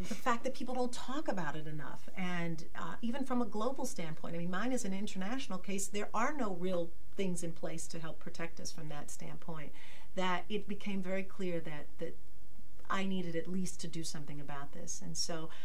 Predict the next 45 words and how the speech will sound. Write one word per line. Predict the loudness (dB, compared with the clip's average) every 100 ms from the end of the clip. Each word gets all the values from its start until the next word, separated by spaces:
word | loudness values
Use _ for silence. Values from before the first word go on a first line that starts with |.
| 0 0
I | 0
decided | 0 0 0 0 0
that | 0
I | 0 0
would | 0
use | 0 0
my | 0 0
voice, | 0 0 0 0
my | 0
story, | 0 0 0 0
and | 0
my | 0
platform | 0 0 0 0 0 0 0
to | 0
not | 0 0
only | 0 0 0
go | 0
public | 0 0 0 0 0
about | -2 -2
what | -2
I | -2
was | 0 0
experiencing, | 0 0 0 0 0 0 0 0 0 0 0 0 0
but | 0 0 0
to | 0 0 0 0 0 0 0 0 0 0
shoot | 0 0 0
a | 0
documentary, | 0 0 0 0 2 0 0 0 0
to, | 0 0 0
to | 0
tell | 0 0 0 0
this | 0 0
story | 0 0 0 0 0 0
as | 0 0
wide | 0 0 0 0 0
and | 0 0
as | 0
broad | 0 0 0 0
as | 0
I | 0
could. | 0 0 0 0
So | 0 0
we | 0 0 0
have | 0
interviewed | 0 0 0 0 0